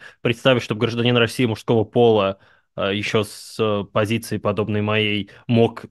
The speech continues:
как-либо съехать, съездить в Украину, ну, это ж невозможно, поэтому, э, не думаю, что я чего-то сильно потерял. Ну, как бы вот, в очередной раз показывают, что я патриот России. Поэтому меня ненавидят две,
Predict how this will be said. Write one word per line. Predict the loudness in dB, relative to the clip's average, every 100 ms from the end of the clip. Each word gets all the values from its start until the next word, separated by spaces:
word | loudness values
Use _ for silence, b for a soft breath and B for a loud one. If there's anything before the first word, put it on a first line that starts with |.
| _ -2
как-либо | 0 0 0 -2 -2
съехать, | -4 -2 -2 -2 -6 -6
съездить | -4 -2 -4 -10
в |
Украину, | -10 -4 -2 -2 -4 -6
ну, | -12
это | -16
ж | -10
невозможно, | -6 -6 -4 -4 -4
поэтому, | -10 -10 -12 -14 -16 B B B -12
э, | -10 -8 -8 -10 -12 -12 -8
не | -2
думаю, | 2 2
что | 0 -2
я | -4
чего-то | -4 -6 -6 -16 -10
сильно | -4 -4 -4
потерял. | -8 -10 -4 -2 -2
Ну, | -4 -6 -8 _ -14
как | -12
бы | -12 -14
вот, | -8 -10 -10 _ _ B B B B B B B B B _ _ _ _ _ _ _ _
в | -10
очередной | -8 -4 -2 0
раз | 0 0 -4 -18 _ _ -12
показывают, | -4 -2 -2 -4 -8
что | -10 -10 -10 -10
я | -8 -10
патриот | -10 -8 -8
России. | -8 -10 -8 -6 -8 -12 _ _ _ -20 _ _ _ _ -8
Поэтому | -6 -6 -8
меня | -8 -8
ненавидят | -8 -6 -6 -8 -6
две, | 0 0 0